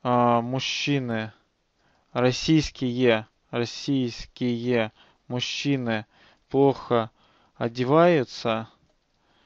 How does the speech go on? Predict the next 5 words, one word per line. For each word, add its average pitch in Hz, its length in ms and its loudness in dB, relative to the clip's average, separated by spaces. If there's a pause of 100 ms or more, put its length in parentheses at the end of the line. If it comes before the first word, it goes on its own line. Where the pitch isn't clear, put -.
(1300)
и 127 140 -4 (240)
как 156 380 4 (200)
же 117 480 2 (1300)
нау-, 127 400 2
научиться, 131 840 -2